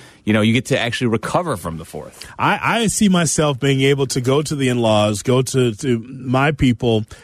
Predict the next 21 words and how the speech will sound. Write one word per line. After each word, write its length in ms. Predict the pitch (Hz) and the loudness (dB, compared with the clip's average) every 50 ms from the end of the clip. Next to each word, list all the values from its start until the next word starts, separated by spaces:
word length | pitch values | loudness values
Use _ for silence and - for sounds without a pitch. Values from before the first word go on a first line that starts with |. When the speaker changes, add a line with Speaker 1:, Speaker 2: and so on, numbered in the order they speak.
| - - - | -18 -8 -2
Speaker 2:
and 200 | 127 131 131 135 | 0 2 2 2
then 220 | 143 151 143 135 | 2 2 0 0
go 140 | 127 135 135 | 0 2 2
to, 60 | 135 | 2
like, 160 | 123 117 110 | 2 0 -2
to 80 | - 113 | -4 -4
Jackson 420 | 98 117 110 120 117 - 139 123 | -2 -2 -2 -2 -2 -4 -6 -6
Park, 320 | - 113 110 107 107 107 - | -2 0 0 0 0 -2 -6
and 80 | 110 | -8
then 120 | 113 117 113 | -8 -6 -2
go 140 | 113 123 127 | 0 0 2
to 60 | 123 | 2
the 100 | 123 113 | 0 0
suburbs 560 | - - 123 110 101 104 104 104 104 101 107 | 0 0 -2 -2 -2 -2 -2 -2 -2 -4 -4
and 100 | 110 107 | -6 -4
just, 160 | 117 - - | -4 -2 0
"Hey, 200 | 202 220 180 - - _ _ _ _ _ | 0 -2 -2 -4 -8 _ _ _ _ _
hey, 100 | 240 285 | 0 0
what 180 | 330 349 - | 2 0 -2
you 80 | 302 226 | -4 -2
cooking? 360 | - 349 320 - - 175 - | 0 0 -2 0 -4 -8 -10